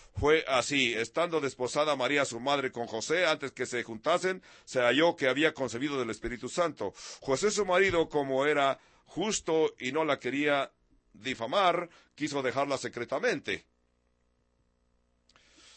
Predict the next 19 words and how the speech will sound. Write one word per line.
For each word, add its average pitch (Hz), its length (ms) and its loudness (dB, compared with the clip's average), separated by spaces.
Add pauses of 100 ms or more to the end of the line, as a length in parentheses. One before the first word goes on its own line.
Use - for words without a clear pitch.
(360)
Verso 117 280 -2
veinte. 107 420 -2
"Pensando 170 540 0
él 180 80 4
en 156 120 2
esto, 120 480 0
he 143 160 2
aquí 139 300 0
un 143 140 0
ángel 131 260 -2
del 120 100 -2
Señor 127 300 -2
le 127 120 0
apareció 117 540 -2
en 135 60 -2
sueños 143 400 -2
y 123 60 -4
le 113 80 -4
dijo, 107 320 -4